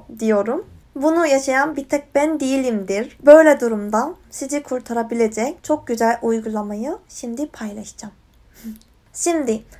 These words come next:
Kore'de en çok sevgi gören ünlü selfie uygulaması Snow, You Like ve Soda. Böyle üç diyebilirim.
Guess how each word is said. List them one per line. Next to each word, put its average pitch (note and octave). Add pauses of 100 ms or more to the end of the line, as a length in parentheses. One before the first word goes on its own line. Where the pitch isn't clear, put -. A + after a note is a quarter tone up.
(120)
Kore'de D#4+ (320)
en F#4
çok D#4+
sevgi B3+
gören A3 (320)
ünlü C4+ (260)
selfie D4+
uygulaması A#3+ (360)
Snow, E4 (240)
You C4
Like B3 (580)
ve F4+
Soda. D#4+ (400)
Böyle D4+
üç - (160)
diyebilirim. B3